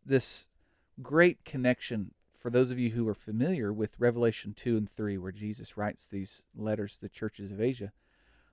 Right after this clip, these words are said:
Uh, there's this great connection where we, when we receive mail, you know,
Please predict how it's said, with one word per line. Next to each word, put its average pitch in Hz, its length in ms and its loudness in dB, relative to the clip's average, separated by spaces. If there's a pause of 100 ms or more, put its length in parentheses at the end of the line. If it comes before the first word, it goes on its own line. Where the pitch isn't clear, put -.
Uh, - 120 2
there's 139 200 4
this 143 140 -4
great 170 260 6
connection 139 400 0
where 113 80 4
we, 131 400 4
when 110 180 2
we 120 140 4
receive 120 420 -4
mail, 101 520 -4
you 113 100 -12
know, 104 120 -6